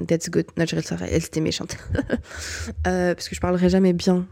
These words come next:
des gens qui m'ont harcelée. Voilà, comme ça, just know something about me. Je leur parle, je ne parlerai jamais de trucs positifs de ces gens-là,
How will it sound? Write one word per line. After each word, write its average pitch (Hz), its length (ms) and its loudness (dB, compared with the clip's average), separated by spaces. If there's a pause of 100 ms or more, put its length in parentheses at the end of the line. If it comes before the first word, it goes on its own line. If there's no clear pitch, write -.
(500)
des 175 240 6
gens 175 100 4
qui 175 140 -2
m'ont 165 100 0
harcelée. 160 520 -2
Voilà, 165 280 0
comme 170 200 -2
ça, - 180 4 (160)
just 190 240 4
know 185 180 4
something 180 380 -2
about 165 240 -2
me. - 100 -6 (640)
Je 190 140 2
leur 214 180 2
parle, 196 260 -2
je 185 120 0
ne 185 60 -2
parlerai 180 340 2
jamais 175 260 2
de 165 100 -4
trucs - 260 -14
positifs 170 340 -2
de 165 100 0
ces 165 140 0
gens-là, 160 300 -2